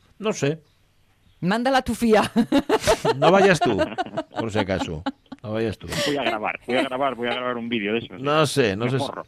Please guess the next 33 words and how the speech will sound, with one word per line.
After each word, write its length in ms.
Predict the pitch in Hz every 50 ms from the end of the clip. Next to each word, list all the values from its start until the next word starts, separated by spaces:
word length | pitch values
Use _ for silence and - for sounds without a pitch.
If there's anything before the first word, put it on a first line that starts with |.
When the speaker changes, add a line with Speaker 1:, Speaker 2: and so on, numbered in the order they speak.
| _ -
Speaker 1:
no 180 | - 113 120 120
sé 120 | 120 127
si, 180 | 110 117 123 107 101 98 98
no 140 | 98 104
sé 100 | 107 110 113
si 100 | 135 101
debes. 360 | 95 90 82 78 76 - -
Oye, 140 | - 95 95 - - 190
oye, 160 | - 123 147 175
¿a 60 | 180
cuántas 260 | - 190 160 202 -
presentaciones 640 | - 208 180 180 180 175 170 135 156 156 156 135
diarias 260 | 123 131 127 127 117 -
salís? 420 | - 92 80 80 110 165 - - _ _ _ _ _ _ _ _ _ _ _ _ _ _ _ _ _ _ _ _ _ _ _ _ _ _ _ _ _ _ -
Speaker 3:
¿A 100 | - 110
cuántas 240 | - 135 139 165 160
presentaciones? 580 | - 156 135 151 139 135 123 - 160 185 220 - -
Speaker 1:
Diarias, 380 | 104 110 123 143 151 131 117
Speaker 3:
Perdón. 80 | 98 92
Speaker 1:
¿cuántas 240 | - 131 143 160 143
hacéis 180 | 165 139 156 139
cada 180 | - 143 135
día? 300 | 117 98 76 67 67 69 _ _ _ _ _ _ _ _ _ _ -
Speaker 3:
Ah, 320 | - 156 160 170 175 160 131 - _ -
aproximadamente 720 | - 131 - - 120 113 117 127 151 175 185 190 190 180 -
unas 220 | 180 156 123 -
ocho 240 | - 135 - - -
o 40 | 104
nueve 180 | 107 113 117 101
presentaciones. 600 | 104 101 101 101 92 95 - 98 87 78 80 80
Speaker 1:
Contra. 360 | 85 85 80 127 107 101 -
Speaker 3:
El, 340 | 95 92 92 92 92 92 - - -
ayer 480 | 120 110 107 117 147 180 196 202 185